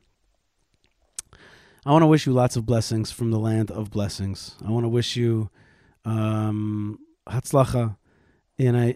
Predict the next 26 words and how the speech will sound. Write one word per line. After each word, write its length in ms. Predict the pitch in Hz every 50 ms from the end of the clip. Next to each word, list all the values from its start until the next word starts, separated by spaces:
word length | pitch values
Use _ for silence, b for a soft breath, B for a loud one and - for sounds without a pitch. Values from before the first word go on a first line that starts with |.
| -
I 140 | - 117 123
need 200 | 123 127 135 139 -
to 100 | - 131
give 200 | 123 139 131 127
you 80 | 131
the 100 | 120 123
bracha 460 | 110 110 127 120 - - 113 110 71
of 60 | 101 98
fearlessness, 840 | - - - 135 131 131 123 120 117 - - 117 113 110 - -
of 120 | - 98
nitzachon, 560 | 107 120 113 - - 113 107 - - 123 120 107
of 80 | 95
netzach. 520 | 107 113 113 117 - - 123 107 98 - b b b b b b b b b b _
Just 200 | - 127 120 -
yesterday 280 | 127 120 - - 117 113
was 180 | 101 101 104
Netzach 380 | 107 123 139 143 - - 110 85
Sheba 220 | - 123 104 104 104
Netzach, 480 | 110 110 - - 110 98 98 - -
which 160 | - - -
is 80 | 101 98
victory 400 | 98 110 127 - - - 113 107
that 160 | 95 98 95
is 120 | 98 95 92
within 280 | 95 98 110 107 104
victory. 500 | 101 107 98 - - - 104 98 95 95